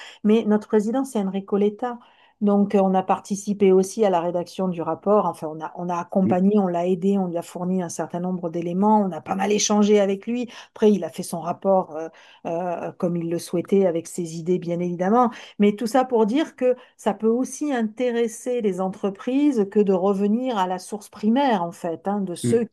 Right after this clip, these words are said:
Speaker 1: qui, qui font l'Europe. Et je crois sans prétention qu'on peut dire qu'on participe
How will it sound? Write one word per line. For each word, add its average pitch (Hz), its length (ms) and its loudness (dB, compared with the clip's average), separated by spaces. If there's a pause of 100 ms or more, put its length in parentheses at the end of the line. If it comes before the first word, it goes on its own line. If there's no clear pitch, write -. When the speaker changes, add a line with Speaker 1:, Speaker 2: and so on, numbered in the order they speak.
Speaker 1:
qui, 185 120 -6 (280)
qui 196 120 -4
font 247 280 2
l'Europe. 208 600 2 (360)
Et 180 60 -2
je 180 140 -2
crois 214 400 2
sans 208 320 -4
prétention 202 760 -4
qu'on 180 160 -6
peut 170 140 -6
dire 214 220 -2
qu'on 165 180 -4
participe - 1040 -6